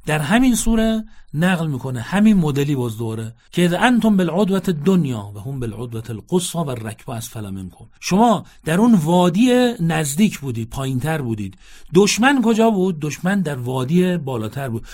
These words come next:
می‌خواد بگه: «آقا، همه جوره جنگ به نفع اونا بود.» و رکبا اسفل منکم. این کاروان تجاری هم از همون زیر فرار کرد، رفت. شما خوردید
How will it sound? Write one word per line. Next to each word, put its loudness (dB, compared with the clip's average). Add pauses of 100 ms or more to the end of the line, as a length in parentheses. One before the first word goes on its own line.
(140)
می‌خواد 2
بگه: 2
«آقا، 0
همه 2
جوره 4 (140)
جنگ 2
به -2
نفع -6
اونا -6
بود.» -12 (400)
و -4
رکبا -4
اسفل -4
منکم. -8 (260)
این 4
کاروان 2
تجاری 0
هم 2
از -2
همون 2
زیر 2
فرار 2
کرد، -4
رفت. -8 (360)
شما 0
خوردید 2